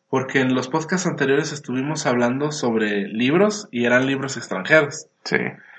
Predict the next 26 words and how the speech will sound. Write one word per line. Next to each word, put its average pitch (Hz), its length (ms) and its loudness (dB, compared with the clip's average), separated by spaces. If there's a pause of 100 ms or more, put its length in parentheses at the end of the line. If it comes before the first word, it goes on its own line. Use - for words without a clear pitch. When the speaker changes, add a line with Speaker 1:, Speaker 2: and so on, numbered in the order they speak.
(220)
Speaker 1:
Ahí 123 280 0
ya 127 180 10
él 127 220 2
nos, 113 360 -8
nos 110 260 -2
dio 117 120 2
en 123 120 0
la 127 100 2
madre, 165 300 6
¿verdad? 180 300 6
<laughs> - 760 0
Hizo 131 380 4
el 127 120 2
comentario 127 680 4
de, 107 600 -4 (540)
de 117 380 4
la 110 480 2
lectura 110 400 0
mexicana 139 680 2
y 120 160 0
sí - 160 -4
fue 123 180 -2
donde, 113 260 0
ay, 127 440 2
nos 117 200 -2
destanteamos. 113 840 -2